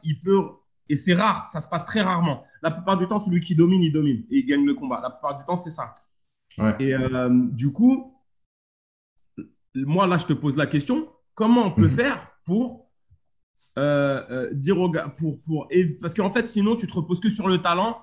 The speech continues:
Speaker 1: et les, le talent du combattant. Tous les mecs, maintenant, ils font du sac, ils font du fractionné,
Speaker 2: Ouais,
Speaker 1: ils font du
Speaker 2: c'est, c'est plus
Speaker 1: ils font
Speaker 2: valable.
Speaker 1: du
Speaker 2: Enfin, à
Speaker 1: street.
Speaker 2: une, à une époque comme maintenant, où en plus, t'as accès à l'information partout. C'est-à-dire
Speaker 1: Bah ouais.
Speaker 2: qu'avant, ça pouvait, euh, tu vois, par exemple, tu pouvais avoir un mec ou un,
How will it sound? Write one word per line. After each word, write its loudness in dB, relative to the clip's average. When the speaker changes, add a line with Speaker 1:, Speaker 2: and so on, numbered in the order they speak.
Speaker 1:
et -4
les, 2
le 0
talent 2
du 0
combattant. -2
Tous 4
les 8
mecs, 4
maintenant, 2
ils 4
font -2
du 0
sac, 0
ils -20
font -4
du -2
fractionné, 0
Speaker 2:
Ouais, 6
Speaker 1:
ils 4
font 4
du 0
Speaker 2:
c'est, 6
c'est 0
plus 0
Speaker 1:
ils 6
font 4
Speaker 2:
valable. 4
Speaker 1:
du -6
Speaker 2:
Enfin, 0
à 4
Speaker 1:
street. 6
Speaker 2:
une, 2
à 2
une 4
époque -2
comme -4
maintenant, -2
où -4
en -6
plus, -12
t'as -2
accès -4
à 4
l'information -2
partout. -4
C'est-à-dire -2
Speaker 1:
Bah 2
ouais. 4
Speaker 2:
qu'avant, 2
ça 0
pouvait, 2
euh, 4
tu 8
vois, 2
par -2
exemple, -2
tu -12
pouvais -2
avoir -2
un -4
mec -4
ou -4
un, -6